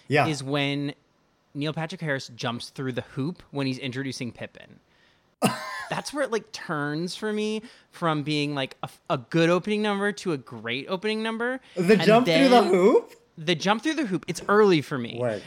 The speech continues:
Speaker 2: And
Speaker 1: Okay.
Speaker 2: then, and then the rap. That is, like, the second special moment, maybe even, like, the third or the fourth special moment.
Speaker 1: Okay.
Speaker 2: I counted the number of seconds the standing ovation lasted.
Speaker 1: And how long was it?
Speaker 2: Do you want to guess?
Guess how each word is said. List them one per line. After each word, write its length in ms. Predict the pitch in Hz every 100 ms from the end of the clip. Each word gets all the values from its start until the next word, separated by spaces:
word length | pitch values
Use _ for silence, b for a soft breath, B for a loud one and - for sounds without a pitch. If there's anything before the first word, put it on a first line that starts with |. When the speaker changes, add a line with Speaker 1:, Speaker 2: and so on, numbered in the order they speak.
| -
Speaker 2:
And 160 | 185 190
Speaker 1:
Okay. 80 | -
Speaker 2:
then, 540 | 269 269 240 220 214 - _
and 200 | 214 220
then 160 | 269 294
the 100 | 262
rap. 380 | 160 120 117 - - B _ -
That 560 | 151 180 196 214 -
is, 180 | 226 175
like, 300 | 180 160 - _ _ -
the 220 | 131 165
second 800 | - - - 160 135 - 220 208
special 480 | - - 240 - 254
moment, 380 | 247 247 269 190
maybe 240 | 196 240
even, 220 | 233 247 233
like, 140 | 233
the 100 | 233
third 380 | - - 147 143
or 80 | 135
the 120 | 127
fourth 300 | - 110 -
special 320 | - 107 110
moment. 300 | 113 90 - - B B
Speaker 1:
Okay. 300 | 143 139 135 - _ _ _ _ _ _ _
Speaker 2:
I 80 | 208
counted 760 | - - 185 196 226 269 269 - -
the 140 | 175
number 320 | 175 165 185
of 80 | 196
seconds 720 | - 135 - 127 123 - - _ -
the 200 | 139 135
standing 420 | - 143 131 135
ovation 480 | 127 113 107 - 110
lasted. 520 | 101 - - - -
Speaker 1:
And 120 | 147 135
how 120 | 135
long 220 | 147 175
was 140 | 123
it? 220 | 92 87 127
Speaker 2:
Do 100 | 139
you 140 | 156
want 220 | 180 196
to 80 | 196
guess? 640 | 151 127 123 - - -